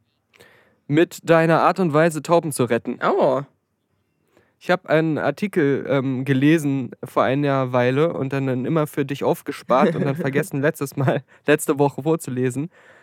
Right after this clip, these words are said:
Speaker 1: Im Kölner Express, ja.
Speaker 2: Mhm.
Speaker 1: Kölner Feuerwehr rettet Taube im Agnesviertel
Speaker 2: Oh.
Speaker 1: dank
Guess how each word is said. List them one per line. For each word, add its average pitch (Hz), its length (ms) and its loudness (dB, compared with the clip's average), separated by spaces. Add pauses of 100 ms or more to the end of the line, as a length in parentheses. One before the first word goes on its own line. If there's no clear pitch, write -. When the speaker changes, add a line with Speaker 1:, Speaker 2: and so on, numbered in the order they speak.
(420)
Speaker 1:
Im 170 220 2
Kölner 220 380 6
Express, - 600 0
ja. 139 220 4
Speaker 2:
Mhm. 147 280 -6 (1400)
Speaker 1:
Kölner 202 340 6
Feuerwehr 180 640 4
rettet 180 460 -2
Taube 175 380 4
im 156 260 0
Agnesviertel 160 1000 0
Speaker 2:
Oh. 135 60 -4
Speaker 1:
dank 165 320 0